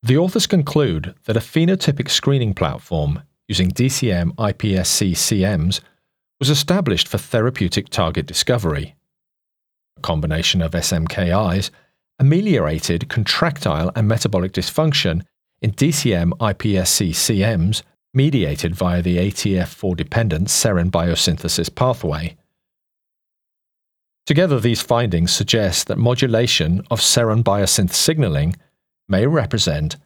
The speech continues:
a novel genotype agnostic therapeutic strategy for genetic D C M. The contribution is accompanied by an editorial by Thomas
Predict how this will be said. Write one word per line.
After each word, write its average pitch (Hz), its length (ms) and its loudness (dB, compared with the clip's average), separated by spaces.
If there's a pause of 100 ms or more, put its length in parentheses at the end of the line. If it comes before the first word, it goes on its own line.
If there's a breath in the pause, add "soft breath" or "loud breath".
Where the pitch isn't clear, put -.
(120)
a 131 60 2
novel 139 320 2
genotype 139 640 0
agnostic 85 560 -2
therapeutic 101 640 -4
strategy 95 680 -2
for - 140 -8
genetic 82 600 0
D 78 160 0
C 73 300 -2
M. 78 360 -2 (1700)
The 170 60 -2
contribution 135 540 2
is 107 120 2
accompanied 98 760 0
by 87 140 2
an 92 100 4
editorial 90 680 -2 (500)
by 67 80 -6
Thomas 95 400 0